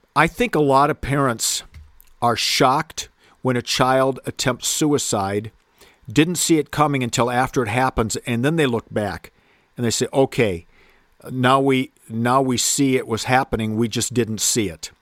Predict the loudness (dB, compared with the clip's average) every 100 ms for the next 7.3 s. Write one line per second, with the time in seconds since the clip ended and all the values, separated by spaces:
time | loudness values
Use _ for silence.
0 | _ -6 -4 -4 -4 -4 -8 -8 0 0
1 | 2 0 -2 0 -2 0 -2 -2 -2 -2
2 | -2 0 0 0 0 -2 _ -14 -10 -4
3 | -2 2 4 4 2 0 0 -4 -10 -16
4 | -6 -2 0 0 -2 -2 -2 -2 -4 -2
5 | -2 0 0 2 0 -2 -8 -16 -20 -20
6 | _ _ _ -2 2 4 4 2 2 4
7 | 4 2